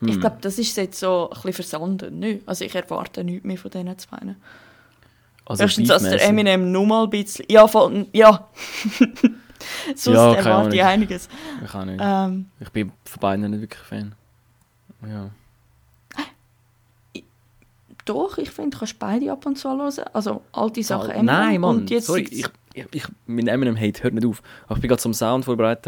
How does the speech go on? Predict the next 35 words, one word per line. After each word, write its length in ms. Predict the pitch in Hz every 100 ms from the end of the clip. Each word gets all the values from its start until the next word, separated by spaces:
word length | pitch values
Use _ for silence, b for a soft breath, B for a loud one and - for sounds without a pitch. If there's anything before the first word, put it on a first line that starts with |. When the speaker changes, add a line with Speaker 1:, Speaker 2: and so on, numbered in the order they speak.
| 110
Speaker 2:
weil 240 | 101 98 -
an 80 | 92
diesem 180 | 104
Wochenende 480 | 110 - 110 101 101
lege 220 | 101 - 98 98
ich 40 | 110 B B B B B B B
so 140 | - 104
dorffestmässig 1000 | 113 120 - 110 120 120 120 120 - 113
halt 200 | 110 -
für 160 | 113
drei, 260 | 110 113 117
vierhundert 380 | 120 117 113 120
Leute 340 | 117 117 123
auf. 220 | 120 - 156 _ _ _ _ _ _ _ -
Speaker 1:
Mhm. 260 | 196 175 226
Speaker 2:
Und, 280 | 104 98 92
ähm, 580 | 95 92 92 90 90 - _ _
dort, 160 | - 101 - - - - - - - _ -
eben, 220 | 76 90
habe 100 | 95
ich 40 | 98
halt 120 | 98
wieder 120 | 104
so 100 | 98
ein 80 | 95
bisschen 100 | 98
die 60 |
Pop-Sound-Sachen 1160 | - 123 - 113 110 110 110 - 110 - 101 101
durchgeforstet, 760 | 104 104 104 - 101 104 - -
da, 140 | 101 98
German 340 | 98 110 104
Top 220 | - 95
hundert 300 | 95 113 110
und 140 | 110 107
so. 200 | 107